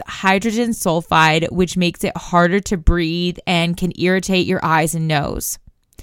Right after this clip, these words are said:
Health pe-, experts recommend not touching or eating the seaweed for a variety of health and safety reasons. Anyone with breathing issues in these areas should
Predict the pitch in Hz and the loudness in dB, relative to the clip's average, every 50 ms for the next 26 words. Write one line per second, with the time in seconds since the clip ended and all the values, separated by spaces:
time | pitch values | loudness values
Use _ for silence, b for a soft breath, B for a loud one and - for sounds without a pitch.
0 | b b b b b b - 214 208 214 214 - - - - _ _ - 208 214 | b b b b b b 2 4 4 4 4 4 2 0 0 _ _ 0 0 2
1 | - - - 214 208 202 190 - - - - 180 190 185 - - 185 185 180 175 | 0 -2 0 2 2 2 0 -2 -6 -6 0 2 2 2 2 2 2 2 2 2
2 | 175 175 - - 180 180 180 175 180 208 - - - - - 180 170 - - - | 2 0 -2 0 2 4 6 6 6 4 2 -2 -6 -4 -2 -2 -2 -2 -2 0
3 | 220 220 226 233 247 - - _ 180 185 196 220 226 240 - _ - 214 220 226 | 2 2 2 2 0 -4 -4 _ 2 4 4 4 4 4 0 _ -2 0 2 2
4 | 233 214 220 202 185 175 180 170 - 185 175 170 165 165 160 165 160 165 B B | 4 4 4 2 2 2 0 -2 0 0 0 2 2 4 4 4 2 0 B B
5 | B B B B - 196 202 190 185 220 208 175 202 226 202 190 180 175 170 170 | B B B B 0 2 4 6 6 6 6 6 6 6 6 6 6 6 6 6
6 | 170 160 170 170 - - 165 165 - - 175 170 156 156 - - - 165 165 170 | 4 4 2 2 2 2 0 0 0 0 2 2 4 2 2 0 0 -2 -2 -2
7 | - - 170 156 156 143 - - 160 156 151 151 151 - - - 147 156 160 - | -2 0 0 0 0 -2 -4 -4 -2 0 0 0 0 -2 -4 -6 -6 -6 -4 -4
8 | 165 170 - 82 78 - - - 190 - - - - _ _ _ _ _ _ _ | -6 -6 -6 -6 -8 -6 -6 -8 -8 -8 -10 -14 -16 _ _ _ _ _ _ _
9 | _ _ _ b b b b b b b b - 202 214 214 240 247 254 254 254 | _ _ _ b b b b b b b b 4 4 4 4 4 4 4 2 2
10 | 254 254 240 208 - - 196 202 202 202 202 196 - 165 180 - - 196 185 180 | 2 2 0 2 2 2 4 4 4 2 2 2 0 0 0 2 4 4 4 4
11 | 170 - - 165 165 170 160 160 160 156 - - - 196 214 214 214 214 214 202 | 4 2 -2 -2 -2 0 0 0 0 -2 -4 0 2 4 6 6 6 6 6 6
12 | 202 196 196 190 - - - - 202 196 190 | 6 6 4 2 0 -4 -2 2 2 2 2